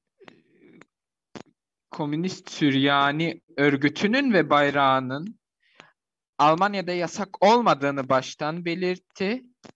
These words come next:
Ancak D H K P C'nin bayrağına bir benzerliğin var olduğunu söyledi ve onun için kararın ileride verileceğini söyledi ve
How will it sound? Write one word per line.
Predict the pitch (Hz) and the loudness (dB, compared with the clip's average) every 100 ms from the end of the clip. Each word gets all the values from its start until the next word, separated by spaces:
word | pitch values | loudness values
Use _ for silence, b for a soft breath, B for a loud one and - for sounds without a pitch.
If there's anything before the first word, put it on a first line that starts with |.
| _ _ _ _ _ _ _ | _ _ _ _ _ _ _
Ancak | 165 185 170 139 160 160 185 | -10 -10 -8 -6 -8 -6 -2
D | 175 | 0
H | 165 160 | 0 -4
K | - 175 160 | -2 0 0
P | 196 170 160 | 0 -2 -2
C'nin | 156 156 165 160 127 | -4 -4 -4 -8 -4
bayrağına | 127 131 135 135 127 131 127 110 | -2 -2 -4 -4 -4 -4 -6 -8
bir | 123 120 131 127 | -8 -8 -8 -4
benzerliğin | 131 135 139 135 139 151 165 160 | -4 -4 -4 -2 0 0 0 0
var | 160 | -2
olduğunu | 165 170 165 170 175 | -2 -2 -4 -6 -8
söyledi | 170 185 180 180 180 185 | -8 -4 -4 -2 -4 -2
ve | 143 | -2
onun | 143 156 | -2 -4
için | 147 147 156 165 175 _ _ B B - | -6 -6 -8 -10 -14 _ _ B B -10
kararın | - 139 131 135 165 | 0 2 2 2 -2
ileride | - 135 135 143 147 135 135 _ _ _ _ 127 | 2 4 4 4 4 2 2 _ _ _ _ -4
verileceğini | 123 123 120 123 123 113 110 107 95 104 - _ _ _ _ _ _ _ _ _ _ _ _ _ - - _ _ _ | -2 0 0 -2 -2 -2 -2 -4 -6 -8 -14 _ _ _ _ _ _ _ _ _ _ _ _ _ -20 -20 _ _ _
söyledi | - 113 104 110 107 135 170 185 - - | -12 -6 -4 -4 -4 -2 -2 -4 -12 -18
ve | 123 127 135 147 180 | -2 2 4 2 -2